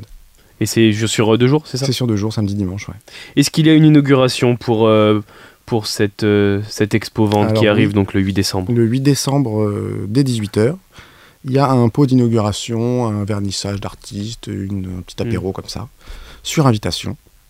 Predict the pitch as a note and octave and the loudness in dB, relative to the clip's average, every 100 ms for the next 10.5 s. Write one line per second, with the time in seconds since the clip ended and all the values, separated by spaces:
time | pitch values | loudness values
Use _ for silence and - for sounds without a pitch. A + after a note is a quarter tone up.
0 | _ _ _ B2 A2 B2 D#3+ C3 A2+ C#3 | _ _ _ -2 0 2 2 2 2 0
1 | D#3 A#2+ G#2+ - A#2+ C#3+ A#2 A2+ D#3 B2 | -2 -2 -6 -4 0 0 0 -2 -2 0
2 | A2+ G2+ - C#3 - F#3+ F3 D3+ B2+ G2+ | 0 -2 -2 -4 0 0 0 0 -2 -2
3 | - C3 E3+ C3+ A2 C3 C3+ G#2+ G#2+ - | -2 -2 0 0 2 2 0 -2 -6 -12
4 | A2 - - B2 C3+ A#2+ C#3 B2 B2 A#2+ | -16 -18 -4 0 2 2 4 6 6 6
5 | C3 A#2+ B2 B2 A2 C3 B2+ A2+ A2 - | 4 4 6 4 4 -2 0 0 -2 0
6 | G#2+ A2 A2 A2 G2+ G#2+ - D#3 C#3 G#2+ | 2 4 4 4 4 2 4 4 4 0
7 | - C3 B2 B2 - B2 - B2+ G#2+ - | 0 2 2 0 0 -2 -2 -2 -2 -4
8 | A#2 - G#2 C#3+ C#3 - A2+ A2 G#2+ F#2+ | -6 -4 -2 0 0 -2 -4 -2 -4 -2
9 | A2 A2 G#2+ A2+ C3 C#3+ G#2+ G#2 - A2+ | 0 0 -2 -2 -2 0 -4 -2 0 2
10 | G#2+ G2+ G#2 - A#2+ | 2 0 -2 0 -4